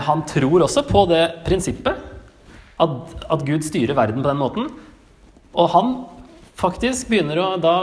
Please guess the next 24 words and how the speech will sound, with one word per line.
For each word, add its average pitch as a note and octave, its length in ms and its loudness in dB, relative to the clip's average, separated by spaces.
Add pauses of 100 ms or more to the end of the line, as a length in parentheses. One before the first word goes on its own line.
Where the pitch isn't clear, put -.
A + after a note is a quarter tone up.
(120)
prøve: F#3 340 0
«Ok, E3 220 -4
men F3 120 0
da E3 80 4
må E3+ 140 0
Gud B2+ 200 0
være C3+ 180 2
urettferdig.» A#2 460 -2 (160)
Det E3+ 80 -2
er D#3+ 80 0
egentlig C3 240 -4
det B2 160 2
Jobb A2 320 -4
går A2 240 -2
i A2 60 -2
den G#2+ 160 -4
retningen. D#3+ 320 -4
Han, G2+ 180 -6
han A#2+ 240 -4
liksom: A2+ 200 -6
«Det C3 120 -2
må G#2+ 180 0
være G#2+ 160 0
eneste G2+ 340 -2